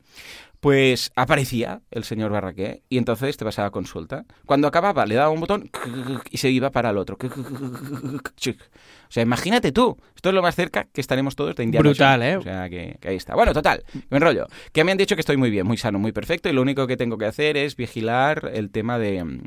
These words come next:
Speaker 1: de las pantallas. Entonces me han dado unas, un suero fisiológico, unas gotas y una pomada, todo. O sea, y,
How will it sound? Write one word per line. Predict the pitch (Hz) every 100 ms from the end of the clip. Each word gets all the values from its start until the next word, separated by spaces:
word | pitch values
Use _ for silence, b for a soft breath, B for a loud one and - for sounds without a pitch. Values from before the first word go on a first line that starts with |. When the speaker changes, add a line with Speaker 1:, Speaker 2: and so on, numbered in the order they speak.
| -
Speaker 1:
de | 80 95 87 80
las | 78
pantallas. | - 85 76 58
Entonces | 52 107 135
me | 127
han | 120
dado | 139 185 B B B -
unas, | 196 247 214 160 -
un | 175 196
suero | - 151 135
fisiológico, | 117 - 107 139 180 202
unas | 202 151 123
gotas | 107 147 208 175
y |
una | 160 165
pomada, | 117 123 90 -
todo. | 131 120 82
O |
sea, | - 107 - b b
y, | 113